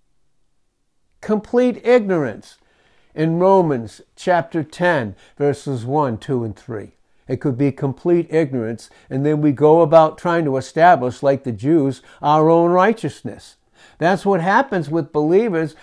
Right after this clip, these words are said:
when they're taught Jewish things that were taught to the Jews and bring it over into Christianity.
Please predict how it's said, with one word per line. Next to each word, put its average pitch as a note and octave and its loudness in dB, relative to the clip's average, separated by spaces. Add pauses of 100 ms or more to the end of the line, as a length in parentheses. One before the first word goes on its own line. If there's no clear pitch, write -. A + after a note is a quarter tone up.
(140)
when D#3+ 0
they're F3 2
taught F#3 2 (200)
Jewish G#3+ 2
things G3 -2
that E3 0
were F3 -2
taught G3+ -4
to F#3+ -2
the E3 -2
Jews G#3+ 0
and F#3 -2
bring G#3 0
it G#3+ 2
over A3 8
into G#3 0
Christianity. A3 0